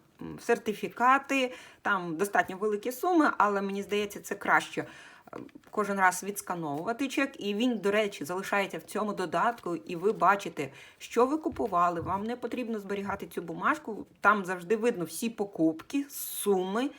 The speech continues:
на яку ви купили. Сума балів залежить не від суми в чеку, а саме від чеку. Тож за кожний чек вам дають двадцять п'ять, наприклад, балів. Якщо ви перший раз з цього магазину, е, й-,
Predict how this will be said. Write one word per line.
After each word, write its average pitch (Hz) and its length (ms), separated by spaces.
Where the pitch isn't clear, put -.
на 240 80
яку 240 300
ви 240 80
купили. 240 480
Сума 254 500
балів 220 380
залежить 202 520
не 190 300
від 294 200
суми 220 400
в 175 80
чеку, 147 500
а 156 120
саме 196 420
від 170 340
чеку. - 320
Тож 240 220
за 226 100
кожний 330 300
чек 262 240
вам 202 140
дають 180 200
двадцять 165 440
п'ять, - 320
наприклад, 143 440
балів. 143 280
Якщо 208 320
ви 240 120
перший 240 420
раз 285 240
з - 40
цього 220 280
магазину, 185 800
е, 170 300
й-, 165 560